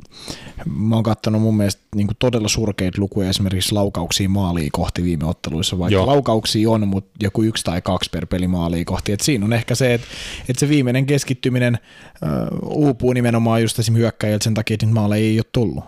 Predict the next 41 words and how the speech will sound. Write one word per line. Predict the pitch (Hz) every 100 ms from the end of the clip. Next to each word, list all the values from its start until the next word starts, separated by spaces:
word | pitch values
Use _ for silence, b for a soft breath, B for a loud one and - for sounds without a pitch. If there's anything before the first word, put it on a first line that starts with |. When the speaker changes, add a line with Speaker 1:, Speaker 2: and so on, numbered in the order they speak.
| -
Speaker 1:
Ja | 92
se, | 104 90 -
se | -
näkyy | 107 110 110 104
siinä, | 110 104 98
että | 98 -
se | 101
on | 98
enemmän | 101 101 95
semmoista | 104 101 113
väkisin | 110 98 92 90
puskemista. | 95 - 90 87 -
Ja | 95
sit | 110
kun | - 110
ollaan | 110 104
puhuttu, | 120 113 -
että | 101 -
nuo | 104 104
Liverpoolin | 107 98 104 104
hyökkäjät | 104 - 98 104
nyt | 104
ei | 104 104
ole |
luontaisia | 107 104 101 101 101
maalintekijöitä | 101 98 98 98 104 98 101
kukaan, | 120 104 95 95 101
niin |
se | 98 104
vielä | 101
näkyy | 98 98 101
sit | 98 101
ehkä | 101 -
ekstrana, | 110 - 98 92
että | -
se | 98
ei | 90
tule | 104
niinku | 101 98
sieltä | 95 95
takaraivosta, | - 101 98 92 90 90 B